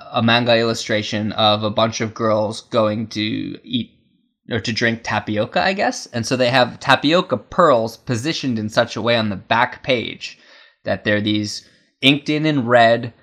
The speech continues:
pink tapioca pearls that if you hold the magazine cover up to the light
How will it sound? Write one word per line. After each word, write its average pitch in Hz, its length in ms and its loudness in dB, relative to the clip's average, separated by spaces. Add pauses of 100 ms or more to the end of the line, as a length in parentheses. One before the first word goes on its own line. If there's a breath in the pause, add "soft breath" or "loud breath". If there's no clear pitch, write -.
(400 soft breath)
pink 139 360 -2
tapioca 120 640 2
pearls 104 480 -4
that 107 160 -2
if 110 160 -8
you 117 140 -4
hold 226 720 -2 (260)
the - 60 0
magazine 139 420 2
cover 127 260 0
up 123 140 2
to - 140 -8
the 101 120 2
light 101 400 0